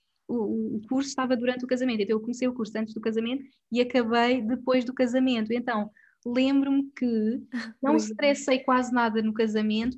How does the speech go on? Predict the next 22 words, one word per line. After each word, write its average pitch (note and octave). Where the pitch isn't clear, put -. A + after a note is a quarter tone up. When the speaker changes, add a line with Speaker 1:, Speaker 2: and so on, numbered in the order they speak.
Speaker 1:
porque C4
eu C#4+
estava C#4
neste C#4
processo A#3+
e B3
ao C4+
mesmo C#4
tempo A3
eu A3+
sinto A#3
Speaker 2:
Sim. A#3
Speaker 1:
que A3+
há A#3
muito A#3+
aquela A3+
coisa A3
de G#3+
quando A3
vamos G#3+
casar, G#3
de A3